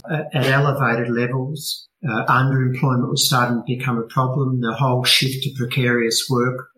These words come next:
was beginning. Inequality was rising. By now we're up to, uh, Hawke and Keating,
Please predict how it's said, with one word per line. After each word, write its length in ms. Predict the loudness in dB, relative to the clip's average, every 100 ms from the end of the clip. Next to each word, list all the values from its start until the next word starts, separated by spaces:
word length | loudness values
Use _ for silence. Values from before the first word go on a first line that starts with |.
| -8 -2
was 340 | 0 0 -2
beginning. 760 | -4 0 2 2 2 0 -2 -8 _ -2
Inequality 720 | 0 2 0 0 2 2 0 0
was 220 | -2 0
rising. 760 | 2 4 2 2 0 0 -4 -12 _ 0
By 160 | 2 4
now 360 | 4 2 2
we're 200 | 2 4
up 180 | 2 0 -4
to, 340 | -2 0 0 0
uh, 320 | 0 0 -4 -8 _
Hawke 340 | 2 2 2
and 160 | 0 0
Keating, 580 | 0 2 2 2 0